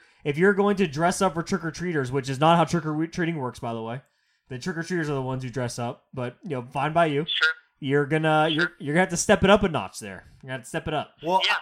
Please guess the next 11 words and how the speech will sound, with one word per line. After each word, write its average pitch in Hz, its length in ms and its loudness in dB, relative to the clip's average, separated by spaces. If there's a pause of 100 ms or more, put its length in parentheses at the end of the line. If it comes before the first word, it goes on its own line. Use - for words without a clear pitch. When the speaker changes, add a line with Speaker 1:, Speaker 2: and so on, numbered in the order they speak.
(140)
Speaker 3:
I, 202 140 4 (100)
I 202 60 2
will 233 180 2
Speaker 2:
Yeah. 180 80 -2
Speaker 3:
say 269 140 -4
in 254 60 -8
your 247 120 -4
defense, 220 480 -4
Chad, 127 380 -2
that, 139 260 -2
uh, 127 480 -2